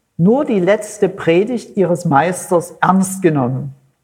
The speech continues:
Wir blättern eine Seite vor unserem Predigtext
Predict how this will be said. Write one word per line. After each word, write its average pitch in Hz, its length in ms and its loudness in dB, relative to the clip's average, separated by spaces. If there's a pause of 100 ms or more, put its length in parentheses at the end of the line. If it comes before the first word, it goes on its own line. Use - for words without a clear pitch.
(800)
Wir 143 120 0
blättern 147 300 0
eine 139 100 -2
Seite 127 300 0
vor 214 180 0
unserem 196 260 0
Predigtext 175 720 -2